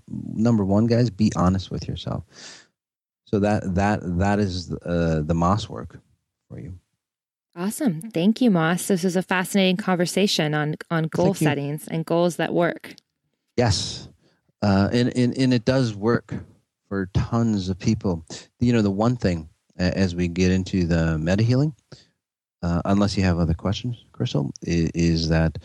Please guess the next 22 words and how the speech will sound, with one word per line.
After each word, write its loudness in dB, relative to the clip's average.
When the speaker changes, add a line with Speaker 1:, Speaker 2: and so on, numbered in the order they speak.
Speaker 1:
uh, -2
the 0
one 2
thing 2
that 2
I've 0
noticed -2
working -2
on, 2
you -4
know, -4
thousands, 0
thousands 0
of -8
people -2
is 2
that 4
once 0
they 4
achieve 0
their 2
goals, -2